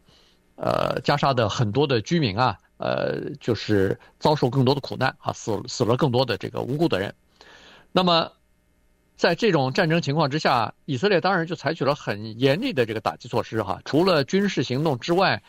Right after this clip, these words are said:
那援助物资也基本上被控制住了，所以切断了哈马斯主要的收入来源，当然也就瓦解了这个哈马斯的凝聚力啊，在当地的凝聚力。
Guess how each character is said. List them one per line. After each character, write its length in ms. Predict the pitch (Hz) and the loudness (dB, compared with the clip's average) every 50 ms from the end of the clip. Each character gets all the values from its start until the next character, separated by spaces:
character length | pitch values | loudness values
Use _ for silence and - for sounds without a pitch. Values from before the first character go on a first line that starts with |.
| - - - - - _ _ _ | -20 -20 -20 -20 -20 _ _ _
那 320 | - 127 131 127 127 123 | -2 2 2 4 4 4
援 240 | 127 127 131 143 175 | 4 4 2 2 4
助 100 | 202 233 | 4 4
物 100 | 180 156 | 4 2
资 380 | 135 131 170 185 185 185 160 156 | 2 2 2 4 4 2 2 0
也 180 | 135 113 110 | -2 -2 -2
基 160 | 107 - - 175 | -2 -4 -4 -2
本 200 | 160 123 110 110 | 0 -2 0 0
上 180 | 135 127 120 | 0 0 0
被 160 | 117 135 127 | 0 0 -2
控 220 | 120 - - 185 131 | 0 0 -2 -2 0
制 120 | 110 117 | -2 -2
住 140 | 101 131 123 | 0 2 2
了， 140 | 107 95 92 | 2 2 0
所 180 | - - 139 | 0 0 2
以 60 | 143 135 | 2 2
切 200 | - - - 202 | 2 0 0 2
断 220 | 196 202 170 139 | 2 2 0 0
了 220 | 120 110 104 107 - _ - - _ | 0 -2 -4 -4 -8 _ -20 -20 _
哈 160 | - - 165 | -2 -2 0
马 120 | 160 131 117 110 | 2 2 0 2
斯 120 | - 170 | 0 0
主 200 | 147 - 143 120 | 0 0 0 2
要 140 | 117 120 185 | 2 2 2
的 100 | - 170 | 2 0
收 200 | - - 160 143 | -2 0 -2 -2
入 120 | 147 147 120 | -2 -2 -2
来 160 | 98 95 101 | -2 -4 -4
源， 280 | 107 95 90 90 107 - _ _ _ _ _ _ _ _ _ _ _ _ - | -4 -6 -8 -10 -14 -20 _ _ _ _ _ _ _ _ _ _ _ _ 0
当 160 | 170 165 156 | 2 2 4
然 200 | 131 120 - - | 2 0 0 0
也 120 | - 143 | -2 0
就 140 | - 139 123 | 0 2 2
瓦 260 | 113 107 104 131 160 | 2 2 2 2 2
解 160 | 143 131 98 | 0 -2 -4
了 120 | 90 - 110 | -4 -6 -6
这 140 | - 120 117 | -6 -4 -4
个 120 | 110 101 | -4 -2
哈 140 | - - 143 | 0 0 0
马 120 | 131 107 104 | 0 -2 -4
斯 160 | - - 127 | -4 -4 -4
的 140 | 117 113 104 | -2 -2 -2
凝 160 | 107 110 123 | -4 -6 -2
聚 120 | - 143 | -2 0
力 160 | 127 143 - - _ | 0 0 -2 -4 _
啊， 140 | - 117 | -6 -2
在 340 | - - 113 101 98 98 104 | 0 2 2 2 2 0 -2
当 220 | 104 - 117 123 123 | -2 -2 -2 -2 0
地 100 | 131 117 | -2 -2
的 100 | - 104 | -2 -4
凝 160 | 95 95 104 | -6 -6 -4
聚 140 | 117 127 120 | 0 0 2
力。 160 | 120 113 | 2 0